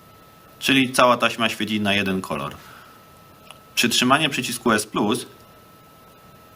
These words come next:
powoł-, powoduje wywołanie funkcji automatycznej zmiany programu. Teraz efekty i kolory będą się same przełączać. W przypadku małego pilota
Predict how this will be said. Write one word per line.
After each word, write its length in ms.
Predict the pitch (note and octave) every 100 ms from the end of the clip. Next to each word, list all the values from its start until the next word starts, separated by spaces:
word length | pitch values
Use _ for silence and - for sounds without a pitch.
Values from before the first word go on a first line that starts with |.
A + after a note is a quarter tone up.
| - - - - - - -
powoł-, 480 | C3 E3 C#3 C3 G2+
powoduje 600 | - C#3 B2+ C3 C3+ B2+
wywołanie 480 | A2+ A2+ A#2+ A#2+
funkcji 440 | A2+ B2 B2 - A#2
automatycznej 680 | A2 G#2+ G#2+ G2+ G#2+ G#2+ G#2
zmiany 300 | G#2 G2+ G2
programu. 580 | F#2+ F2+ F2 A2 E3 E3 - - - - -
Teraz 300 | A#2+ B2+ A#2+
efekty 400 | A#2 B2+ B2 A#2+
i 60 | A2+
kolory 360 | A2+ A2 A#2
będą 280 | G#2+ G#2+ G#2+
się 120 | G#2
same 260 | G2+ G#2+ G#2
przełączać. 720 | - G2 E2 D2 - - - - - - - - - - - - - - - - - - - - - -
W 120 | - -
przypadku 580 | - B2+ B2 C#3 -
małego 380 | B2+ A#2+ C#3+ B2
pilota 600 | - B2 B2 A#2 A2+ C3+